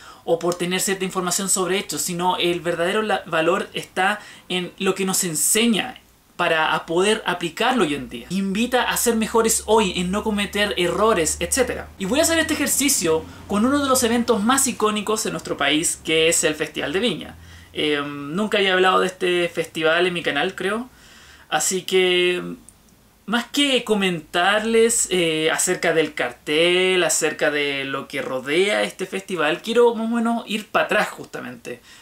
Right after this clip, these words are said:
ver cómo se originó un poco, contarles dentro de lo que pude investigar,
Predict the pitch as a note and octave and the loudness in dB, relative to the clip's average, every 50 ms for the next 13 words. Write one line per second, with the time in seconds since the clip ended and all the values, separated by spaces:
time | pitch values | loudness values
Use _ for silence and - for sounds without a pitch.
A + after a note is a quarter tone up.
0 | - - D#3+ F3+ G3+ A3 A3+ A3+ - - G#3 A#3+ B3+ C4+ C4 - B3+ A3 G#3 - | -14 -6 -2 0 0 0 0 -2 -4 0 0 2 2 0 -2 -2 -2 -2 -2 -4
1 | - G3 F3+ F3+ G3 G#3 G#3 - - F3 F3 E3+ F3 G#3+ A#3 B3+ A#3+ - F3 D3+ | -4 -4 -4 -2 -2 -4 -4 -2 2 2 2 2 2 0 0 0 -2 -4 -6 -6
2 | D3 - F3 F3+ F#3+ G3 G#3 A3 G#3+ E3+ E3+ D#3+ D#3+ E3 E3 D#3+ D#3+ D3+ D#3 D3+ | -2 0 0 2 2 2 0 -2 -2 -2 -4 -4 -4 -2 -2 -2 -2 -2 -2 -4
3 | D#3 E3 E3+ E3+ E3+ E3 E3 E3 - D#3 C3+ C#3+ D3+ F#3+ A#3 A#3+ | -4 -2 -4 -2 -2 -4 -6 -6 -6 -6 -4 -2 -2 -2 -2 -4